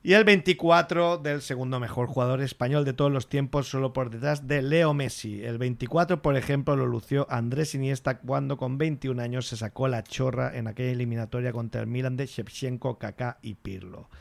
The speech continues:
Teníamos muchas ganas de volver y más después de enlazar tres victorias.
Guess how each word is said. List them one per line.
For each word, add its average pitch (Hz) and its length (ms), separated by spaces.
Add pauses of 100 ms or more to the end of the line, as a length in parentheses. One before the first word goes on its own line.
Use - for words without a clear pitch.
(420)
Teníamos 165 600
muchas 147 340
ganas 127 220
de 123 60
volver 143 400
y 139 80
más 135 160
después 131 360
de 123 120
enlazar 117 500
tres 127 200
victorias. 123 680